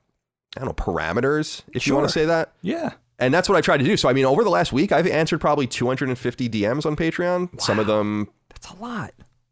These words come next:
Speaker 1: Some of them are lengthy. Some of them go back and forth. I mean, a lot of deep topics, but I try to really be available like that. And I don't wanna ever become too big where that's not possible, although m-, maybe that does happen. I don't know. It's, I like that people know that. I've always been really fascinated. I think Sam Harris and a few other people are like this, where people just email them and, like,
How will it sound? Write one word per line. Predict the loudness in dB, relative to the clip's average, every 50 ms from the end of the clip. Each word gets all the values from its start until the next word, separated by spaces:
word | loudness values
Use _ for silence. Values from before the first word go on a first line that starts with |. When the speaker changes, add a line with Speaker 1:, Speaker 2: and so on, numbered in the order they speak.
| _ _ _
Speaker 1:
Some | -2 2 4 4
of | 4
them | 6 6
are | 4 6
lengthy. | 6 4 4 2 2 0 0
Some | 0 0
of | 0
them | 0 2
go | 2 2 2
back | 2 0 0 -2 -2
and | -4 -6 -6
forth. | -2 0 0 2 2 2 0
I | 0
mean, | 0 0
a | 0 2
lot | 2 0
of | 0 0
deep | -2 -4 -4
topics, | -2 -2 -2 0 0 -2 -2 -2
but | 0 2 2
I | 2 2
try | 0 0 0 2 2 2
to | 2 2
really | 2 2 2 2 2
be | 2 0
available | 2 2 2 2 2 2 2
like | 0 0 0
that. | 0 0 0
And | 0 0
I | 0
don't | 0 0 0 0
wanna | 0 0 0 0 0 -2 -2
ever | -2 -2 -2
become | -2 -4 -4 -4 -4 -4 -6
too | -6 -6 -6 -4
big | -2 -2 -2 -2
where | -2 -2 -2 -2 -4 -6 _ _ _ _ _ _ _ _ -6
that's | -4 -4 -2 -2 -2
not | -4 -4
possible, | -2 -2 -4 -4 -4 -2 0 0 0
although | 2 2 0
m-, | 0 -2 -2 -2
maybe | -2 -2 -2 -2 -2 -4
that | -4 -2 -4 -2 0
does | 0 -2 -2 -2 -6 -10 -10 -8
happen. | -6 -4 -2 -2 0 0
I | 0
don't | 2 0 0 0
know. | 0 0 0 0
It's, | 0 -2 -4 -8 -10 _ _ _ _ _ _ _ _ 0
I | 2 2
like | 4 4 2 2 2
that | 0 0 0
people | 0 0 2 2
know | 2 2 4 4 4 4 4
that. | 2 0 0 -2 -2
I've | 0 0 2 2 2
always | 2 2 0 0
been | 0 0
really | 2 0 0
fascinated. | 0 2 0 0 2 0 0 2 2
I | 2 0
think | 0 -2 -2
Sam | 0 0 0 0
Harris | -2 -2 -2 -2 -2 -2
and | -4 -6
a |
few | -2 0 0
other | 0 0 0
people | -2 0 0 0
are | 2 2
like | 0 0 -2
this, | -2 -2 -2
where | -2 -2
people | 0 -2 -2 -4
just | -4 -6 -8 -8
email | -8 -6 -2 0 0 2 2 2
them | 2 0 0
and, | -2 -2
like, | -4 -6 -6 -8 -10 -14